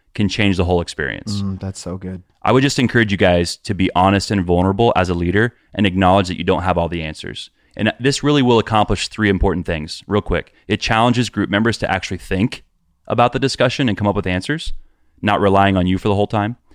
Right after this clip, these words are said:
Speaker 1: It takes the pressure off of you to feel like you have to have all the answers. I think some of our community group leaders feel that pressure from time to time, or it gets quiet and everyone turns to the leader, like, waiting for them, what they're gonna say next. It's okay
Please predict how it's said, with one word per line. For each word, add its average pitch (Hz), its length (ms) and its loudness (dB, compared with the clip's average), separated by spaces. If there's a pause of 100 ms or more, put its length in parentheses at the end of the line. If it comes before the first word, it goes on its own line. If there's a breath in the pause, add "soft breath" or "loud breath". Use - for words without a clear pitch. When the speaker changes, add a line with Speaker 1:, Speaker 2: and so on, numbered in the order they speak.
(180)
Speaker 1:
It 110 140 -2
takes 120 240 -2
the 113 100 -2
pressure 107 380 2
off 104 160 4
of 98 100 -4
you 101 140 2
to 98 80 2
feel 92 240 -2
like 92 180 0
you 95 120 -4
have 87 220 -2
to 92 100 -2
have 90 220 0
all 87 140 2
the 73 120 -10
answers. 113 500 -8 (420)
I - 80 -4
think 107 240 -2 (240)
some 107 240 0
of 98 60 -2
our 95 100 2
community 101 260 -2
group 95 140 -6
leaders 95 260 -4
feel 90 280 -2
that 90 180 0
pressure 90 280 -2
from 98 160 -8
time 98 200 -2
to 101 60 -4
time, 107 280 -2 (280 soft breath)
or 104 120 4
it 87 60 0
gets 101 160 -2
quiet 95 320 2
and - 100 -4
everyone 90 400 0 (460)
turns 92 320 0
to 98 80 -2
the 90 80 -2
leader, 90 280 0
like, 85 200 -4
waiting 87 240 0
for - 100 -6
them, 90 220 -4
what 87 100 -6
they're 87 80 -6
gonna 87 180 -6
say 87 160 -8
next. 90 300 -8 (160)
It's - 160 0
okay 156 480 2